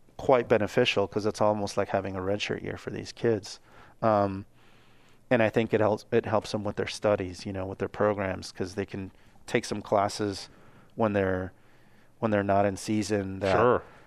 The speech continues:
Speaker 1: you know, 'cause ultimately, if a kid comes and says, "Hey, I have to miss Tuesday practice 'cause I have to do these things,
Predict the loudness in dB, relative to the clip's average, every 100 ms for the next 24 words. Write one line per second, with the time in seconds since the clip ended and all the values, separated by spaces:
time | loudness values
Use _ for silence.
0 | -4 2 2 2 4 4 4 0 2 2
1 | 4 2 -2 -6 -16 -20 -20 -12 -10 -8
2 | -2 -2 0 -2 -2 -2 -2 2 2 2
3 | 2 0 0 0 0 0 -6 -4 -4 -6
4 | -8 -14 -18 -20 -20 -20 -20 -20 -6 -4
5 | 0 0 0 0 0 -2 -6 -6 -6 -6
6 | -2 -2 -2 -8 -6 -4 -6 -4 -2 -2
7 | -4 -10 -18